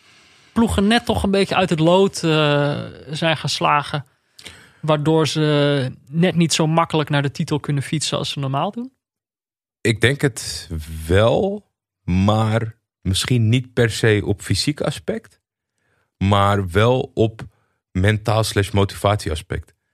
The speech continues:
Speaker 2: Ik weet ook niet of ik nu gewoon iets gek zeg, maar ik heb het idee dat ploegen met trainers die dat beter beheersen,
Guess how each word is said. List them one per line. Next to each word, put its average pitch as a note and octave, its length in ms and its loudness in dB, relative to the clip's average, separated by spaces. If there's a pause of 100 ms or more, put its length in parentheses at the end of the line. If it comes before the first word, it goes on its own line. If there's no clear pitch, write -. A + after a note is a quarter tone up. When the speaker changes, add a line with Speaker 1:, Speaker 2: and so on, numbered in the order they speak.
(720)
Speaker 2:
Ik F2 140 -6
weet A2+ 200 2
ook G2+ 100 0
niet A2+ 200 2
of G2+ 120 -2
ik G#2 120 -2
nu G2 180 2
gewoon F2 540 0 (760)
iets - 220 -6
gek - 300 -4
zeg, - 340 -4
maar A2 140 2
ik G#2 80 -2
heb A2 140 2
het - 160 -2
idee G2 300 2
dat F#2 280 -2 (640)
ploegen A2+ 520 2 (480)
met F2+ 280 -2
trainers A2+ 800 0 (580)
die A2 140 0
dat F#2+ 220 0
beter G#2+ 380 0
beheersen, G2 640 0